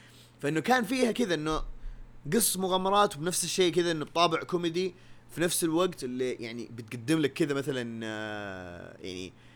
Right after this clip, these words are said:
أشياء تحس إنها أوكي، صح، ممكن يعني نختلف، إنه مثلًا طفولية هي ولا مثلًا ساذجة، وهذه تركز لي، قلت ساذج مرة ثانية. آم،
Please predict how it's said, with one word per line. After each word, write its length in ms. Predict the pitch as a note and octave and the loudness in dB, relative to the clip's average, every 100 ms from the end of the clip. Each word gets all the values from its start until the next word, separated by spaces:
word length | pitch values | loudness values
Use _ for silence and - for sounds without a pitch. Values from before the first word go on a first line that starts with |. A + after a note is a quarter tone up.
| - - - | -20 -20 -10
أشياء 600 | B2 - E3 F3 F#3+ - - - | -4 2 4 6 4 0 -14 -10
تحس 340 | - G3+ - | -4 -2 -2
إنها 500 | F3 D#3+ D#3 D#3 - - - - - - - | -2 -2 0 0 0 -8 -20 -20 -20 -10 -8
أوكي، 320 | - A#3 A3 | 2 4 4
صح، 260 | G#3+ G#3 - | 4 -2 -2
ممكن 420 | F3 F#3 F3+ D3+ | -2 0 -2 0
يعني 180 | C3+ B2+ | -4 -4
نختلف، 400 | C#3 - A2+ A2 | -6 -6 -6 -6
إنه 120 | G#2+ | -8
مثلًا 220 | B2 A2 | -8 -10
طفولية 540 | A#2 A#2+ A#2+ C#3 A#2+ | -12 -6 -2 0 2
هي 160 | C3 B2+ | 0 0
ولا 200 | A2+ A2+ | -2 -4
مثلًا 240 | B2 A2 | -6 -8
ساذجة، 420 | G#2 C3+ A#2 G#2 G#2+ | -2 -2 -2 -4 -8
وهذه 380 | B2 B2 B2+ | -4 -4 -4
تركز 520 | C#3+ G2+ - F#3 F3+ E3 | -8 -10 0 4 4 2
لي، 100 | A#2+ | -2
قلت 220 | C#3 F#3+ - | -2 -2 0
ساذج 440 | D#3+ F3+ C#3+ B2+ | 4 4 4 -4
مرة 180 | C3 B2 | -8 -2
ثانية. 460 | D#3 D3+ D#3 F3+ - - - - - - - | 0 2 2 -2 -4 -14 -18 -20 -20 -14 -2
آم، 640 | C3+ C3+ C3 B2+ B2+ B2+ | 4 6 6 4 4 2